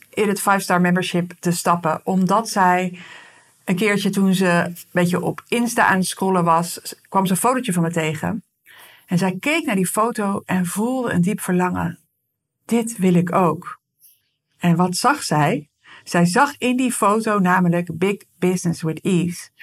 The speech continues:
Katrien is al vijftien jaar ondernemer, heeft al big business gedaan, maar heeft in haar ondernemerschap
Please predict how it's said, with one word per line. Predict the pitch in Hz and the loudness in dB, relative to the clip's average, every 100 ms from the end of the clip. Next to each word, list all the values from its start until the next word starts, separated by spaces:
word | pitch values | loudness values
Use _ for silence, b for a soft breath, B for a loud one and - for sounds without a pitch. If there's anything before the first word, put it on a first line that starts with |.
| B B B | B B B
Katrien | 208 202 240 285 294 311 - _ _ _ - | -4 -2 0 0 0 -2 -6 _ _ _ -4
is | 226 220 - | 0 0 0
al | 190 196 190 | 2 4 2
vijftien | 180 214 285 285 240 | 4 2 2 0 0
jaar | 208 190 | 2 2
ondernemer, | - 175 170 170 175 214 254 - _ _ _ _ _ _ _ - B B B B | 2 2 2 4 2 2 -2 -10 _ _ _ _ _ _ _ -16 B B B B
heeft | - 233 240 - | 2 4 4 2
al | 202 170 180 | 2 2 2
big | 294 311 | 0 2
business | 240 240 196 - | 2 2 0 0
gedaan, | 170 160 156 214 302 _ _ _ _ _ _ b b b | 0 2 4 2 -2 _ _ _ _ _ _ b b b
maar | 202 233 | 4 6
heeft | 233 226 226 | 6 4 0
in | 247 233 | 0 2
haar | 226 | 4
ondernemerschap | 226 226 240 247 240 - 214 | 4 4 2 2 -2 0 0